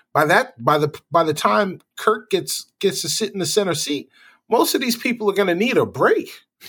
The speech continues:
Like, <laughs> it, it's, it's gonna be ridiculous. So I just, I just can't see them trying to, like, front load the canon and the history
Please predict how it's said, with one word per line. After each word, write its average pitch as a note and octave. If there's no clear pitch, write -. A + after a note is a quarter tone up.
Like, F3
<laughs> -
it, D#3+
it's, -
it's C4
gonna -
be G3+
ridiculous. C#3+
So F3+
I G#3
just, A3
I F3+
just A#3+
can't A3
see G3
them D3+
trying F3
to, F3
like, C3+
front -
load B2
the D#3+
canon C3+
and A2+
the A2+
history A#2